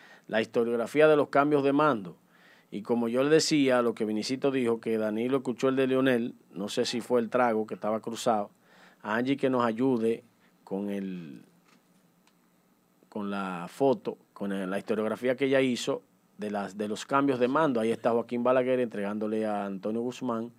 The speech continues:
ahí está Jacobo Masgluta entregándole a Salvador Jorge Blanco, eh, Balaguer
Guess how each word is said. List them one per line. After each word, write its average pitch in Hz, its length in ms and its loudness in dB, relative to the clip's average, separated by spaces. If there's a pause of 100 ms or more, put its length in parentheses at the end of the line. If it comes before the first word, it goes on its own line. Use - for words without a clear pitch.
(560)
ahí 98 260 -4
está 117 280 0
Jacobo 113 360 0
Masgluta 117 520 -2
entregándole 107 840 -4
a 95 180 -8
Salvador 92 480 -4
Jorge 113 220 -2
Blanco, 113 420 -2 (760)
eh, 107 240 -6 (400)
Balaguer 135 640 6